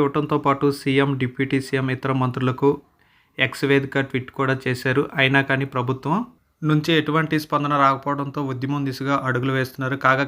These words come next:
క్యాబినెట్ సమావేశంలో వేయి కళ్ళతో ఎదురు చూసిన వాలంటీర్లకు నిరాశ ఎదురైంది.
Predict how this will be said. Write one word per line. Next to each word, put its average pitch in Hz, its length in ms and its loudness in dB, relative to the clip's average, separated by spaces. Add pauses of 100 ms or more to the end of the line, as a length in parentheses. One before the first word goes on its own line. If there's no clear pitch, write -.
క్యాబినెట్ 131 400 0
సమావేశంలో 131 580 -4 (680)
వేయి 139 280 4
కళ్ళతో 139 380 0
ఎదురు 135 260 -4
చూసిన 139 240 -6 (100)
వాలంటీర్లకు 131 580 -2
నిరాశ 127 360 -2
ఎదురైంది. 127 340 -2